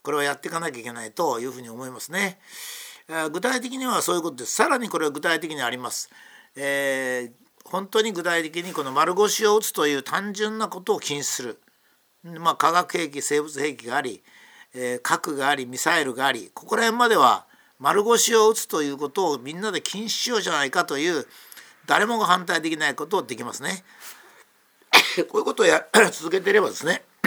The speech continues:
<coughs> 日本はですね、国際的にもある程度評価されることになります。なんつってもやっぱり、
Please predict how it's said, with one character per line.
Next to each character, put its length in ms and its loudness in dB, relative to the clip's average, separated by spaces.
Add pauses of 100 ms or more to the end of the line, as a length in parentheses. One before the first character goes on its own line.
(300)
<coughs> 560 -20
日 180 2
本 160 4
は 80 -2
で 120 -8
す 80 -10
ね、 80 -12
国 180 -4
際 240 4
的 200 -6
に 100 -4
も 280 -6
あ 60 4
る 60 -2
程 200 -2
度 300 2 (1800)
評 180 10
価 120 2
さ 140 2
れ 80 -2
る 60 -4
こ 80 -6
と 100 -10
に 100 -18
な 60 -18
り 80 -18
ま 100 -20
す。 160 -16 (180)
な 240 6
ん 40 -2
つ 120 -4
っ 40 -20
て 100 -2
も 120 -2
や 100 2
っ 100 -6
ぱ 140 4
り、 200 -2